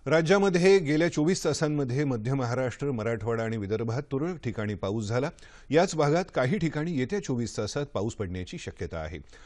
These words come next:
राज्याच्या उर्वरित भागात हवामान कोरडं असेल. पुणे आणि परिसरात येत्या चोवीस तासात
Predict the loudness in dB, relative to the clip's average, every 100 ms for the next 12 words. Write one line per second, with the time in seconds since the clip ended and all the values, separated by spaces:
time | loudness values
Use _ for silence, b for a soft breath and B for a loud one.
0 | B 0 2 4 0 0 0 2 0 0
1 | -2 -4 -4 -4 -4 -6 -6 -6 0 0
2 | 0 -4 B B B -2 2 4 4 4
3 | 2 0 0 -2 -4 -4 -4 -4 -4 -4
4 | -2 -4